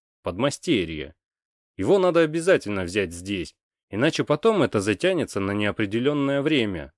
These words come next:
особенно в школах света, тьмы и природы. Ману-то мне никто не будет восполнять. Только сейчас заметил мигающий индикатор входящего письма.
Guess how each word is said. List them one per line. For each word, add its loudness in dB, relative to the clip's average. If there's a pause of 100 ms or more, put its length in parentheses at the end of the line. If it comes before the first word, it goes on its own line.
(140)
особенно 0
в -12
школах 0
света, -4
тьмы 0
и -2
природы. 0 (400)
Ману-то 2
мне 0
никто 0
не 2
будет -2
восполнять. -2 (500)
Только 2
сейчас -2
заметил 0
мигающий 0
индикатор 0
входящего -2
письма. -4